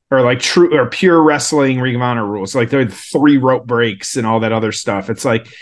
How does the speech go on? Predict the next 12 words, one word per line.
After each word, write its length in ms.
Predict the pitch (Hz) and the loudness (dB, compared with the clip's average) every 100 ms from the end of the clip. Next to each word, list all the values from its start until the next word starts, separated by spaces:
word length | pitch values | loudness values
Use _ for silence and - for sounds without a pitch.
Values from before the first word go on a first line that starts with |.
| - - - - _ _ - | -20 -20 -20 -20 _ _ -4
it's 220 | 160 120 | -4 -2
difficult. 680 | 113 202 226 214 - 113 117 | 0 2 2 0 0 0 0
And 120 | 151 | 0
I 80 | 151 | -2
think, 400 | - 175 160 - 151 | 0 0 0 -4 -2
like, 200 | 139 123 | -2 -2
it's 180 | 131 - | -6 -2
too 160 | 233 | 0
early 320 | 180 196 208 190 | 4 6 6 4
to 120 | 160 | 2
tell 440 | - 147 151 165 | 0 0 2 4
what 220 | 147 127 | 2 0